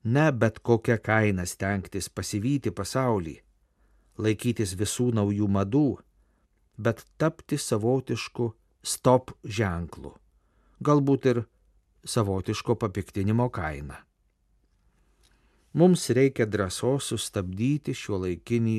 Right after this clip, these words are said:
žmogų ir jam tiesiai pasakyti keletą dalykų, kuriuos jis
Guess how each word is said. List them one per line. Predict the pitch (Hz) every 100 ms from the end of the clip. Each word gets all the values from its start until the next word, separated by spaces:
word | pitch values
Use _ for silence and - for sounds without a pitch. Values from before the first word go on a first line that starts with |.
| 107
žmogų | 107 101 101 107 90 76 80 - _ _ _ -
ir | 104
jam | 98 120 147 143 -
tiesiai | 120 135 139 131
pasakyti | 123 104 - 92 113 110 98
keletą | 104 101 98 95
dalykų, | 90 95 95 117 - 117
kuriuos | - 95 90 87 -
jis | 113 139